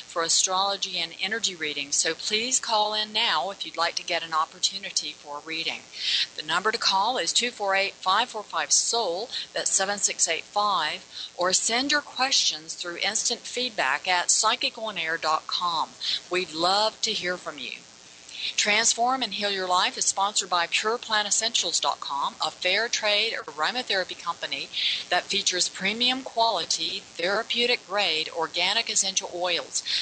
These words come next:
blends, sprays, and ready-to-use formulas for specific health con-, concerns. You receive six free aromatherapy publications about how to use essential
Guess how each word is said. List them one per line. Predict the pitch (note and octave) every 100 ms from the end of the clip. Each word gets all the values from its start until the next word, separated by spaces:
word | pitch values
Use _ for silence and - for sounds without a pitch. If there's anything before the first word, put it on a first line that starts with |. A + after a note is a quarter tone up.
| -
blends, | D#3+ F3+ G3+ G#3+ D3+ C3
sprays, | - - F3 G3+ F3+ C3+ - E3+
and | F#3 G#3 F#3+
ready-to-use | G3+ B3 A#3 G#3 G#3 G3+
formulas | - A3+ A3+ D#3 D3 C#3+
for | - D3+
specific | - - - A3 A3 -
health | - F#3 F#3+ -
con-, | F#3 F3+ - -
concerns. | E3+ E3 F#3 F3 D3+ C3 B2 - - - - -
You | F#3
receive | F3+ - E3 D#3
six | - - -
free | - A3+ A3 A3+
aromatherapy | E3+ D#3 E3+ A#3 C4 A3 A3 G#3+ G#3+
publications | F#3+ F#3+ F#3+ F3+ G3 G#3 - D#3+ D3+
about | - D3+
how | - F#3 G#3
to | A3
use | F#3 A#3 C4+
essential | B3+ - F3 E3